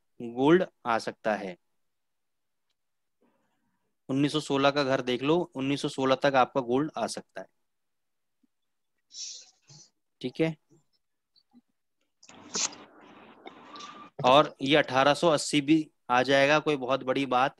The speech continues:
इसके अंदर अब नजर नहीं आती है, लेकिन एक बार बाउंस बैक जरूर मारेगा। ठीक है, पलट के पार वार जरूर करेगा ये, तो ध्यान रखना, जब ये पलट के वार करे तो दोबारा ठोक देना इसको,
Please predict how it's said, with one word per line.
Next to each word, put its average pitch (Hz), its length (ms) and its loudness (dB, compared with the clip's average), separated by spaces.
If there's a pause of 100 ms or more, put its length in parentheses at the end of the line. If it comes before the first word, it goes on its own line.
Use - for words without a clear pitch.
इसके 131 220 -8
अंदर 127 280 0
अब 131 220 -2
नजर 135 320 -2
नहीं 123 280 -4
आती 127 300 -4
है, 160 160 2 (380)
लेकिन 143 340 2
एक 151 360 -2
बार 151 280 4
बाउंस 135 340 0
बैक 147 200 0
जरूर 127 260 -2
मारेगा। 147 480 -2 (680)
ठीक 139 160 -2
है, 165 120 4
पलट 143 340 0
के 151 220 -2
पार 147 420 2
वार 135 420 2
जरूर 127 340 -4
करेगा 143 300 2
ये, 151 340 0 (400)
तो 131 60 -8
ध्यान 135 280 0
रखना, 147 340 0
जब 139 200 -4
ये 156 80 0
पलट 147 240 0
के 147 120 0
वार 139 220 4
करे 143 240 0
तो 147 120 -4
दोबारा 131 260 0
ठोक 113 260 -10
देना 104 200 -6
इसको, - 320 -16